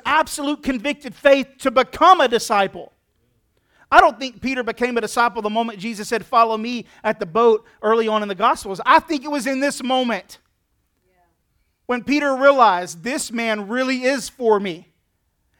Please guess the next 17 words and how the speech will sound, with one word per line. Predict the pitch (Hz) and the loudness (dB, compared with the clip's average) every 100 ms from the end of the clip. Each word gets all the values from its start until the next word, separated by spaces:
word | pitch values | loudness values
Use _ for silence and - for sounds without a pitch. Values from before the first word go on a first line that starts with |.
| _ | _
And | 220 | 2
I've | 302 226 | 2 2
gone | 262 285 302 | -2 -2 -4
through | 269 | -12
some | - | -12
stuff, | 240 - 240 220 | -8 2 2 2
but | 220 | -6
he | 202 294 | -4 -6
came | 294 285 311 262 | -4 -4 -2 -4
with | 226 311 302 | -6 -8 -6
me | 285 | -6
on | 254 | 0
the | |
other | 247 262 | 0 -2
side, | - 247 262 330 | 0 2 4 2
even | 262 247 | 0 -2
though | 240 214 | 0 0